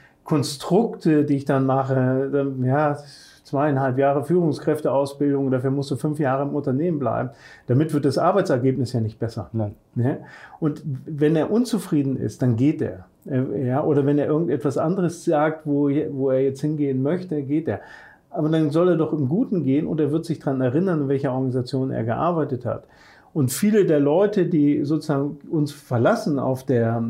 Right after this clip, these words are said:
Speaker 1: äh, Organisationsebene, kommen ja in einer anderen Beziehungsform wieder zurück. Entweder, äh, weil sie, wie ich jetzt, an die Universität gehen oder,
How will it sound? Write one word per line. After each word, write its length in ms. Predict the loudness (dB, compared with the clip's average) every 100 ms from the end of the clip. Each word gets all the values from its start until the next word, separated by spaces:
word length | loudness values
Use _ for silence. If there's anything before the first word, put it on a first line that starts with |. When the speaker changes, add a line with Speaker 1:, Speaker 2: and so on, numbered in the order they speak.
| -6
Speaker 1:
äh, 480 | -6 -4 -4 -6 -8
Organisationsebene, 1120 | -2 0 0 -2 0 0 0 -2 -2 -2 -4 -8 -20 _ -4
kommen 260 | 0 2
ja 140 | 2 2
in 180 | 0
einer 300 | 0 0 0
anderen 280 | -2 -2 0
Beziehungsform 760 | -2 -2 0 0 -2 -2 0 0
wieder 180 | 0 -2
zurück. 320 | 0 0 0
Entweder, 580 | -2 0 2 2 0 -4
äh, 240 | -6 -4
weil 180 | -2 0
sie, 280 | -2 -4 -6 -6
wie 100 | -4
ich 160 | -4 0
jetzt, 200 | -2 0
an 140 | 0
die 60 | 0
Universität 760 | 0 0 0 -2 -2 0 0 0
gehen 400 | 2 2 0 -2
oder, 560 | 2 4 4 4 2